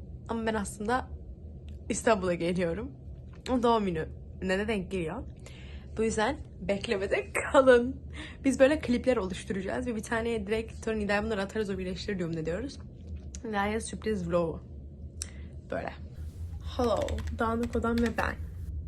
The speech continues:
Nida'nın doğum günüyle alakalı belge gelişmeler oluyor. Gündüz Hoca çok tatlı ve bize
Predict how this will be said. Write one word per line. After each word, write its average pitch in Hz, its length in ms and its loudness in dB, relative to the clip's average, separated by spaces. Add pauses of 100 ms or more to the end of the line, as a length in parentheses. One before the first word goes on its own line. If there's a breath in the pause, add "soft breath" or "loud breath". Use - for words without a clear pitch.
(540 loud breath)
Nida'nın 254 360 8
doğum 240 240 8
günüyle 247 260 6
alakalı 240 240 6
belge 220 240 8
gelişmeler 226 380 6
oluyor. 240 180 10
Gündüz 247 360 4
Hoca 277 200 8
çok 254 200 2
tatlı 233 300 4
ve 233 140 8
bize 240 340 8